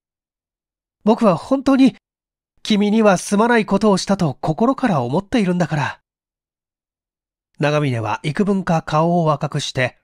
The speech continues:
頭をかきながら言った。「僕も何も君を責めているのじゃないんだ。ただ君の持っている思想も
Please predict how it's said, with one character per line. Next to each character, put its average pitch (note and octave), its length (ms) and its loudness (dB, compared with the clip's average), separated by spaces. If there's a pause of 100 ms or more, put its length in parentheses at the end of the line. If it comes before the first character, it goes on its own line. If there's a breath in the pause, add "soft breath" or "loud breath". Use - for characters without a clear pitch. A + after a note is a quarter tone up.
頭 G3 400 0
を C3+ 100 2
か C3 140 -6
き D#3+ 100 -4
な D#3+ 80 0
が B2+ 100 -4
ら E2+ 100 -6
言 D#2 80 -12
っ - 20 -20 (100)
た。 - 300 -8 (1600)
「僕 D3+ 320 -2
も G#2+ 360 -4 (280)
何 B2+ 240 -4
も G2 240 -10
君 C#3 320 -4
を C#3 100 -2
責 C#3+ 200 -6
め D3+ 100 0
て A2 160 -8
い G#2+ 40 -8
る A#2 120 -6
の A2+ 100 -6
じ G2 80 -8
ゃ D#2+ 80 -8
な F2 140 -8
い G2+ 60 -8
ん A2 40 -8
だ。 F#2 300 -8 (1600)
た A#2+ 140 -6
だ F#2+ 260 -10
君 D#3+ 260 -2
の F#3 140 2
持 F#3 120 0
っ - 60 -6
て D3+ 180 -2
い A2+ 40 -2
る G2+ 80 -8
思 G#2+ 200 -8
想 B2 200 -4
も B2+ 260 -4